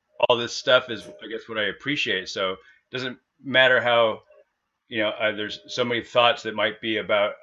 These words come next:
how, you know, why am I doing this? Or how come I'm not nicer to my spouse? Or,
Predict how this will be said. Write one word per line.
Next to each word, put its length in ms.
how, 380
you 60
know, 80
why 180
am 100
I 80
doing 340
this? 460
Or 220
how 100
come 140
I'm 100
not 160
nicer 220
to 80
my 80
spouse? 640
Or, 300